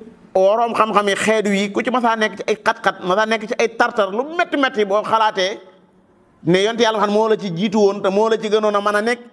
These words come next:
loola Yàlla Muhammad, ndax mooy tax nu xam ko. Suñ ko xamee, bëgg giñ ko bëggoon day yokk, worma dañ ko joxoon day yokk, weg gañ ko joxoon day yokk. Nga xam ne bëgg giñ koy bëgg ci xam-xam lay lan,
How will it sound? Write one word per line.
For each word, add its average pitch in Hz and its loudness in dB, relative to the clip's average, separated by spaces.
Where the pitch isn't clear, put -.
loola 190 0
Yàlla 165 0
Muhammad, 151 -2
ndax 156 2
mooy 175 0
tax 160 0
nu 151 -2
xam 143 -2
ko. 101 -10
Suñ 196 0
ko 208 4
xamee, 180 -2
bëgg 185 2
giñ 214 2
ko 214 6
bëggoon 190 4
day 175 2
yokk, 170 0
worma 202 4
dañ 208 -2
ko 214 2
joxoon 196 0
day 185 2
yokk, 175 0
weg 175 4
gañ 190 2
ko 185 4
joxoon 175 0
day 156 2
yokk. 147 -2
Nga 170 4
xam 208 0
ne 214 0
bëgg 233 2
giñ 254 2
koy 269 4
bëgg 220 2
ci 240 0
xam-xam 226 0
lay 190 0
lan, 202 -2